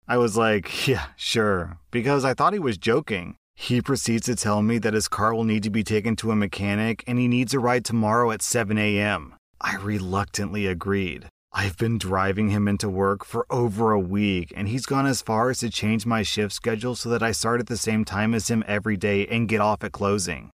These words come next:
He has me off for four hours in the middle of my shift so that I don't rack up any overtime hours. Yesterday, while driving him home, which is fifteen minutes out of my way, by the way,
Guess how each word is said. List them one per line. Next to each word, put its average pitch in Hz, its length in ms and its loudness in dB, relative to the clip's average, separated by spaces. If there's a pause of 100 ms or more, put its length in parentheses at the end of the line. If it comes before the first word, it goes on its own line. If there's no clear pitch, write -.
(120)
He 175 280 2
has 175 260 2
me 190 140 4
off 135 320 0
for 147 240 0
four 139 720 2
hours 120 440 2
in 135 140 2
the 123 60 4
middle 120 320 4
of 107 100 2
my 110 200 2
shift 107 500 0
so 123 160 -2
that 131 120 0
I 131 80 2
don't 143 240 0
rack 160 240 2
up 170 120 0
any 170 200 4
overtime 131 640 2
hours. 90 560 -2 (160)
Yesterday, 110 720 2
while 95 240 0
driving 98 380 2
him 101 160 4
home, 104 520 2
which 117 300 0
is 117 240 0
fifteen 147 420 2
minutes 123 280 2
out 113 100 4
of 110 60 4
my 101 160 4
way, 107 340 4
by 90 240 0
the 90 100 -2
way, 92 480 0